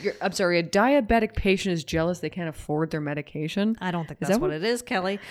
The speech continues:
Speaker 2: Well, what happened
Speaker 1: I
Speaker 2: with
Speaker 1: think
Speaker 2: Sharon,
Speaker 1: that's what it is. <laughs>
Speaker 2: what happened with Sharon is she probably
Speaker 1: I think
Speaker 2: wasn't clinically in the F D A guidelines for needing it,
Speaker 1: No,
Speaker 2: right?
Speaker 1: certainly
Speaker 2: Like, I don't
Speaker 1: not.
Speaker 2: think she was obese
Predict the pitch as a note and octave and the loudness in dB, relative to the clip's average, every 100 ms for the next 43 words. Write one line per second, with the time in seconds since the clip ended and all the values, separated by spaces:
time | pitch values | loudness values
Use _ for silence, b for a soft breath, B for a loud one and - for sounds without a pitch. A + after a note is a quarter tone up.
0 | B B A#3+ B3 - D4+ F4+ D4 B3 D#4 | B B 6 6 4 2 2 4 6 6
1 | G3 B3+ G3+ C#3+ D#3+ G#3 C#3 C3 - A#3 | 6 6 4 4 4 6 4 0 2 4
2 | G#3+ D#4+ G4 C#4 - A#3 B3+ E3+ D#3+ F3 | 6 4 4 2 2 2 2 2 2 0
3 | - - C4+ C#4+ - G#3 F#3+ F#3+ F#3+ F3+ | 0 0 0 2 0 0 2 0 0 0
4 | F3 D#3+ D#3+ - _ - B B B B | 0 0 -2 -8 _ -20 B B B B
5 | A3 B3 G#4+ G3 F#3+ G#3 F3+ - - - | 2 4 4 4 2 0 -2 -4 -8 -2
6 | G3 F#3 - G3 E3+ D3+ D3 - b b | 0 0 -4 -4 -2 -4 -6 -10 b b
7 | b _ _ _ - G#3 F#3+ F3 D#3 F3 | b _ _ _ 2 4 4 2 2 -2
8 | - - F#3 D#3+ D#3 D#3 D3+ D#3 D3+ D#3 | -4 -6 -4 0 0 0 -2 -2 -2 -2
9 | D3+ D3 - D3+ E3 F3 C#3+ B2 C#3 - | -6 -6 -8 -10 -8 -8 -8 -10 -10 -2
10 | B3+ C4+ B3 A#3 - - A#3 F#3+ E3 F3 | 2 2 2 0 -4 -8 -2 -2 0 0
11 | F#3+ G3 F#3 F3 - D#3 D3 C#3 C3+ C#3+ | 0 -2 -6 -8 -6 -6 -6 -8 -8 -6
12 | F3+ - | -4 -6